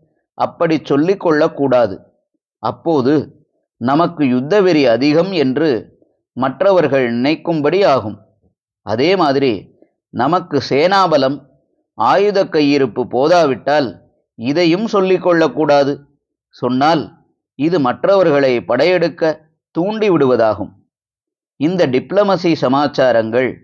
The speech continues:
உபவேதத்தில் இன்னொன்றான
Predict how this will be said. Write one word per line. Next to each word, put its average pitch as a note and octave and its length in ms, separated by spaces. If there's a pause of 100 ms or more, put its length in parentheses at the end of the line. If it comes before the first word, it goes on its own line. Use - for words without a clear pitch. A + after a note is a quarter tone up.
(440)
உபவேதத்தில் D3+ 1000
இன்னொன்றான C#3 840